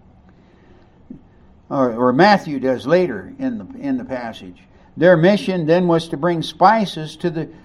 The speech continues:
to the grave. And when they arrived, they found the stone rolled away and the grave empty. So, th-, according to Matthew's account, then they, they, they,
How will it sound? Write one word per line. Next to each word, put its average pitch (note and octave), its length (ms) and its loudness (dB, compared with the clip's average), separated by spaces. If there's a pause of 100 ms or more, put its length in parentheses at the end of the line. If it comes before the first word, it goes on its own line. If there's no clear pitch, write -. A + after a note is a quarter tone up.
(120)
to E3+ 80 -6
the E3 100 -4
grave. F3+ 480 0
And C#3 160 -4
when E3+ 220 0
they D3 160 -4
arrived, F#3 600 4 (340)
they G3 120 8
found F#3+ 400 4
the E3 60 0
stone A3 400 2
rolled F#3 300 8
away F#3+ 280 4
and A3+ 120 -2
the G#3 40 -2
grave A#3+ 320 2
empty. C4+ 520 -2 (3250)
So, F#3 300 4
th-, - 280 -4 (180)
according F3+ 420 4
to C#3 60 -2
Matthew's A#3+ 540 2
account, E3 560 -2 (160)
then F#3+ 400 -2
they, F3 300 2
they, C3+ 400 -6
they, D3 320 -8